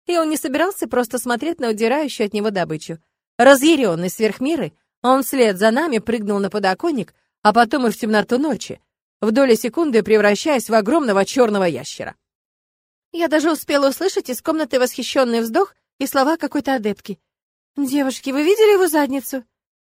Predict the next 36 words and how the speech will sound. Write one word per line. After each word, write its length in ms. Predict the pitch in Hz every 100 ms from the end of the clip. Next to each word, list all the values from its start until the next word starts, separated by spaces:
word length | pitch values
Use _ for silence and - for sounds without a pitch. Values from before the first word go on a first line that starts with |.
| _
Я 180 | 330 339
ведь 140 | 359
теперь 300 | - 403 392
не 100 | 381
усну". 440 | 427 427 339 294 277 _ _ _ _ _ _ _
"Не 160 | 247
повезло, 520 | 247 247 247 233 233 226
ещё 260 | 220 269
бы 120 | 233
чуть-чуть, 460 | 254 269 - 370 - _ _ _
и 60 | 247
точно 400 | 277 294 262 240
бы 120 | 254
увидели 440 | 226 226 208 240
и 160 | 247 247
его", 340 | 240 233 330 - _ _ _ _
со 160 | 427
вздохом 400 | 330 226 214 214
разочарования 720 | 208 196 196 214 226 311 233 196
ответил 360 | 220 220 208
ей 140 | 196 190
другой, 420 | 180 185 339 - _ _ _
но 160 | 240 233
окончания 560 | 226 214 202 285 302 220
я 120 | 196
уже 160 | 185
не 100 | 196
услышала. 520 | 180 - 123 - 139 - _ _ _ _ _
Дракон 460 | 226 240 233 269 247
взревел, 480 | 208 240 277 277 170
чем 240 | - 208
придал 360 | 208 196 202 196
нам 180 | 196
с 100 | 196
метёлкой 480 | 214 190 254 220 214
ускорение, 600 | 196 214 208 311 226 156